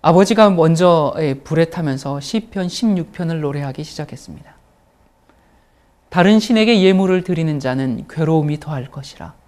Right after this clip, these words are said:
나는 저희가 드리는 피의 전제를 드리지 아니하며 내 입술로 그 이름도 부르지 아니하리로다.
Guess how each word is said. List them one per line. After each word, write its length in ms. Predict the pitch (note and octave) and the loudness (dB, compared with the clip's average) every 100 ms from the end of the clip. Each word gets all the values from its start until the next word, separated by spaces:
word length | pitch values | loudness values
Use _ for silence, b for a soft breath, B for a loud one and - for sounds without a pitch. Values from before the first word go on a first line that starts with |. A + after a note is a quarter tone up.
| _ _ _ _ _ - | _ _ _ _ _ -2
나는 380 | F3 F3+ F#3+ F#3 | 4 6 4 4
저희가 380 | F#3 F#3 F#3+ | 4 6 4
드리는 360 | F#3 F3 E3+ F3 - | 4 0 -2 -4 -6
피의 340 | B3+ A#3+ A3+ | 0 2 2
전제를 440 | G#3+ F3+ F#3 F#3 | 0 -2 -2 -4
드리지 320 | F#3 E3 D#3 D#3+ | -4 -6 -4 -6
아니하며 540 | C3+ C3 B2+ C#3+ F#2+ b b b b | -6 -8 -10 -14 -16 b b b b
내 240 | F#3 G#3 A#3+ | 6 8 8
입술로 480 | A#3 C4+ A#3+ A#3+ A#3+ | 6 0 2 2 2
그 160 | B3 | 4
이름도 380 | A#3 B3+ B3 C4 | 4 4 0 -2
부르지 340 | B3 A#3+ B3 | -4 -4 -4
아니하리로다. 640 | G#3+ G3 F#3+ - - - | -4 -4 -8 -10 -18 -20